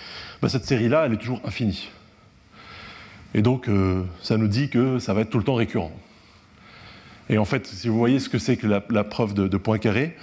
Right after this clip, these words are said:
où on compte combien, le nombre de retours dans un ensemble de mesures positives comme ça, ce qui va compter le nombre de retours dans le cas non singulier, la,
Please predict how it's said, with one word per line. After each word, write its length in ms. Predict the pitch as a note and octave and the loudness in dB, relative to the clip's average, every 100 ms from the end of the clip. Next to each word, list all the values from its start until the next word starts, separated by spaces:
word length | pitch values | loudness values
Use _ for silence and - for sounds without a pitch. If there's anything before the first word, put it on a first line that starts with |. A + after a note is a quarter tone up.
| - - | -16 2
où 140 | A#2+ | 4
on 140 | B2 B2 | 4 4
compte 440 | D#3+ D3+ C3+ - - - - - - - - | 2 0 0 -8 -10 -20 -20 -20 -20 -20 -2
combien, 300 | D3 C3+ C#3 | 2 4 4
le 100 | C#3+ | 4
nombre 260 | C#3+ D3+ B2 | 4 4 2
de 60 | |
retours 560 | B2 C3 C#3 C#3 E2+ E2+ - - - - _ - - - - | 2 2 2 0 -2 -12 -18 -18 -18 -18 _ -20 -20 -16 -2
dans 140 | G#2 | 2
un 80 | A2 | 2
ensemble 260 | A2 B2 G#2 | 2 2 2
de 80 | |
mesures 360 | G2 G2+ G#2 - | 4 4 2 0
positives 420 | G#2 G2 - G#2 | -2 -4 -4 -6
comme 160 | - G2 | -2 0
ça, 240 | D3 F#3+ - - | 0 -2 -10 -12
ce 80 | - | -2
qui 140 | C3+ | 0
va 100 | C3 | 2
compter 300 | - B2 D3 | 0 2 2
le 80 | B2 | 4
nombre 160 | B2 | 2
de 80 | A2 | 4
retours 340 | G#2+ G#2 D3 B2 | 2 2 0 0
dans 140 | G2+ | -2
le 40 | |
cas 460 | F#2+ G#2+ G2 F2 F2+ - - - - | -2 0 0 -2 -8 -18 -20 -20 -4
non 100 | A2+ | -2
singulier, 460 | G#2 G#2 G2 A#2 C#3 | 0 2 2 2 0
la, 180 | F#2+ | -2